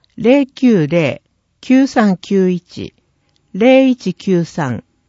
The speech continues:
地域支え合い課、地域支援第二係。電話、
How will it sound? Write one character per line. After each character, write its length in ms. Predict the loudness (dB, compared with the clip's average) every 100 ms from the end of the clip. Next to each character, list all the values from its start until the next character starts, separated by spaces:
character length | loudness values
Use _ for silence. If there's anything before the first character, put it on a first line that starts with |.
| _ _ _ _ _ _ _ _ _ _ _ _ _ _ _ _ _ _
地 240 | -4 -2
域 240 | -2 -4 -6
支 140 | -8 -6 -4
え 280 | -2 -2
合 80 | -2
い 120 | -6
課、 300 | -8 -12 -12 _ _ _
地 220 | -2 -2
域 200 | 0 -6
支 200 | -6 -4
援 240 | -2 -2 -2
第 300 | -2 0 2
二 160 | 0
係。 480 | -2 -8 -10 -10 -14 _ _ _ _ _ _ -2
電 260 | 0 2
話、 260 | 0 -2